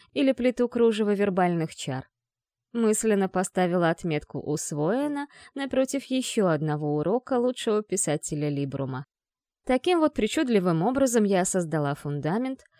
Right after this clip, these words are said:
потом наложила его на нижнюю часть капсулы.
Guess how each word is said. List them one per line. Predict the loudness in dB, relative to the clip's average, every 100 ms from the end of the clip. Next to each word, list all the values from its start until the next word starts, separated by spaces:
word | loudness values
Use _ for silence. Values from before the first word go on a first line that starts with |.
| -16 -6
потом | -2 0
наложила | 2 4 4 4 2
его | 2 2
на | 2
нижнюю | 2 2 0 2 0
часть | 0 -2 -2 -6
капсулы. | -6 -6 -6 -8 -10 -10